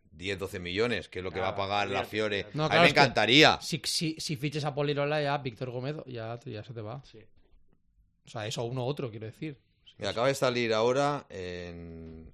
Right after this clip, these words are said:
Speaker 1: en, ahora lo leo, en el, bueno, esto del mercado ya saben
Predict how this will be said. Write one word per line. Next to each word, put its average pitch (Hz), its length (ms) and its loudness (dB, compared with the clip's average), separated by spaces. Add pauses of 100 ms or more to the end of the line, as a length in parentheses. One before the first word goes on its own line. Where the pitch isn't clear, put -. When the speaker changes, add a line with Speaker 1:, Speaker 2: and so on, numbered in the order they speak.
(100)
Speaker 1:
en, 92 300 -16 (400)
ahora 90 140 -14
lo 85 140 -10
leo, 104 400 -8 (120)
en 90 140 -18
el, 87 280 -14 (140)
bueno, 87 220 -10
esto 95 200 -8
del 95 120 -2
mercado 92 400 -8
ya 90 140 -6
saben 82 640 -8